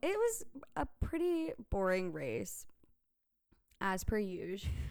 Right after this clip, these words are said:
Um, but in the eighth lap, Logan just literally rolls to a stop.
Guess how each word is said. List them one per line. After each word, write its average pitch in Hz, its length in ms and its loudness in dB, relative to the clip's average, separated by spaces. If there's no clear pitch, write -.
Um, 196 800 2
but 226 260 6
in 226 120 2
the - 160 0
eighth 247 240 6
lap, 185 460 6
Logan 196 600 2
just 185 400 -4
literally 190 440 4
rolls 175 420 2
to 190 120 -2
a 185 60 -2
stop. 160 540 -2